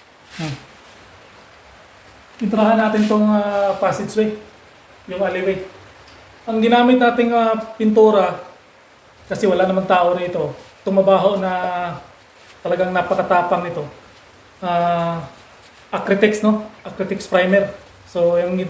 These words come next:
tinira natin ngayon, Ac-, Acritex primer dahil, ah, ah, maganda ito. Dahil pwede siya sa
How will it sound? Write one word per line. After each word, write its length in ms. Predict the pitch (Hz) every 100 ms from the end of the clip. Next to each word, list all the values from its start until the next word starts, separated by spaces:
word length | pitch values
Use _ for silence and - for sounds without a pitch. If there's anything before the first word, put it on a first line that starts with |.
| 190
tinira 320 | 196 190 190
natin 240 | 190 190
ngayon, 240 | 190 185 -
Ac-, 240 | - - -
Acritex 480 | 180 190 196 202 -
primer 400 | 196 190 180 165
dahil, 240 | 165 160 165
ah, 160 | 160 - - - - - - - - - - -
ah, 680 | 190 175 170 170 165 165 160 160
maganda 340 | 175 185 190 180
ito. 240 | - 190 - - - - _ _ -
Dahil 240 | 180 180 180
pwede 240 | 208 196
siya 160 | 220 208
sa 160 | 202